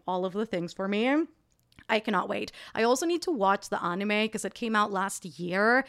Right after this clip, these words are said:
and I have yet to watch that 'cause I was not caught up with the volumes that were out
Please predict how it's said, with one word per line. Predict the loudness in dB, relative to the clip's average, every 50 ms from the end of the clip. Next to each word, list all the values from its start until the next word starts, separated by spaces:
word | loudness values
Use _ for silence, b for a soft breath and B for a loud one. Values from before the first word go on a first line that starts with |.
| B B B B
and | -2 0
I | 0
have | 0 0 0
yet | 0 2 2 2 2
to | 0 -2
watch | -2 0 0 0 0 -2 -2
that | 2 4 4 4 4 2
'cause | -2 -2
I | 0 -2
was | -2 -4 -6 -2
not | 0 0 0 0 -2 -2
caught | -2 -2 0
up | 0 0 0 -2 -2 -2
with | -4 -6
the | -6 -6
volumes | -4 -2 -2 -2 -2 -4 -4 -4 -4 -4
that | -4 -4 -4
were | -4 -6 -8 -10 -4 0
out | 2 4 4 6 6 4 4 2 -2